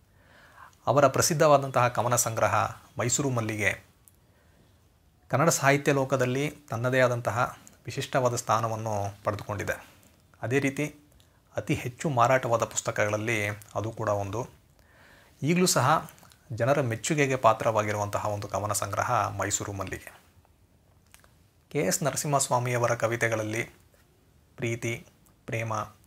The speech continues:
ಹಾಗೂ ದಾಂಪತ್ಯ ಜೀವನದ ನವಿರಾದ ಭಾವನೆಗಳೇನಿದೆ, ಅದನ್ನು ತುಂಬ ಸರಳವಾಗಿ,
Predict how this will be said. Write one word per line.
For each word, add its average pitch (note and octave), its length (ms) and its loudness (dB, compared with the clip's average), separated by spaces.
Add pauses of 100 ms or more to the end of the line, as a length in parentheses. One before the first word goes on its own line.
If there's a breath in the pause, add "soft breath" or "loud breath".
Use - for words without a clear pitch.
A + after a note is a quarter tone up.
(560 soft breath)
ಹಾಗೂ B2+ 300 2 (480)
ದಾಂಪತ್ಯ D3+ 540 0
ಜೀವನದ C3+ 400 2 (500)
ನವಿರಾದ C3+ 520 0
ಭಾವನೆಗಳೇನಿದೆ, A2+ 800 0 (180)
ಅದನ್ನು B2+ 300 -8
ತುಂಬ C3 380 -2
ಸರಳವಾಗಿ, B2 680 0